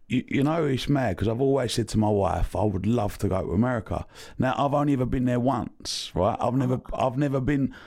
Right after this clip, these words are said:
Speaker 1: I got, I managed West Ham United earlier on this year, and the first time was going to America to manage a team, and I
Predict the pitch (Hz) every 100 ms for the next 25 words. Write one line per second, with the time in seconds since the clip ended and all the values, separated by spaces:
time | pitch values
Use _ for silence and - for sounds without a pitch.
0 | - - 127 - - 147 151 147 120 139
1 | 123 - 131 123 131 151 143 82 80 -
2 | - 123 123 113 101 - 127 95 82 -
3 | - - - 110 110 143 139 - 131 120
4 | 107 - 120 113 104 107 120 113 95 90
5 | 113 110 101 - 143 95 - - - -
6 | - - 127